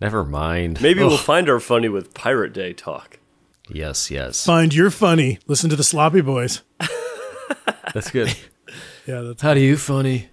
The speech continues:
Speaker 2: <laughs> Put a little funny in your face.
Speaker 1: Hey, speaking of fun and funny. <laughs> Oh, jeez.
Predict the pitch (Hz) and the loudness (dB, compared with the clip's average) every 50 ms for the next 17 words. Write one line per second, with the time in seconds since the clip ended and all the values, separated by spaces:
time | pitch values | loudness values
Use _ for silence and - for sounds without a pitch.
0 | 127 - - - 196 185 - - - 170 185 - - - - _ _ _ - 156 | -14 -12 -6 -4 -4 -2 0 0 -2 -2 -2 -10 -14 -20 -20 _ _ _ -4 -4
1 | 151 139 139 135 131 123 117 - - - 131 123 120 120 120 113 110 107 117 135 | -2 -2 -2 -2 -4 -4 -6 -8 -8 -4 -4 -4 -2 -2 -4 -6 -6 -6 -8 -8
2 | 127 - - 123 113 107 104 95 - - - _ _ _ _ _ _ _ _ _ | -10 -10 -10 -8 -8 -8 -8 -10 -10 -14 -16 _ _ _ _ _ _ _ _ _
3 | - _ _ - 131 123 - - - - 208 - - 95 - - - 339 135 131 | -20 _ _ -4 -4 -4 -4 -4 -4 -4 -4 -2 -2 -2 -2 0 0 0 0 2
4 | 101 - - - 117 135 135 90 82 85 95 _ _ _ _ - - 131 85 71 | 2 0 0 0 0 -2 0 -2 -4 -6 -8 _ _ _ _ -8 -6 -6 -6 -6
5 | - 95 90 82 73 - - | -8 -8 -8 -8 -10 -12 -14